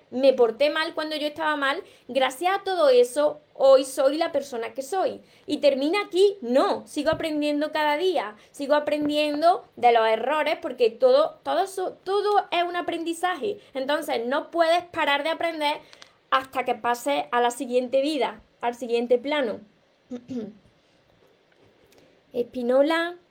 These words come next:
"Me usó para probar a estar con una mujer, se fue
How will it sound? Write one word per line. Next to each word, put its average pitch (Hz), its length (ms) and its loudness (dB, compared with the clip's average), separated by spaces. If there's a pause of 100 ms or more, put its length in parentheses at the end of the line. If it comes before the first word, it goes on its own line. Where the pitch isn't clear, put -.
(1700)
"Me 262 220 4
usó 277 340 2
para 320 220 2
probar 269 320 2
a 277 40 0
estar 277 380 -2
con 262 180 0
una 269 160 0
mujer, 277 420 -2
se 269 140 -2
fue 285 400 4